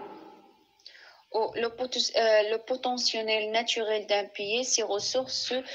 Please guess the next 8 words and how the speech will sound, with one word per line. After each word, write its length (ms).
rému-, 480
euh, 320
résument 600
en 180
ressources 540
du 180
sol, 420
forêt, 500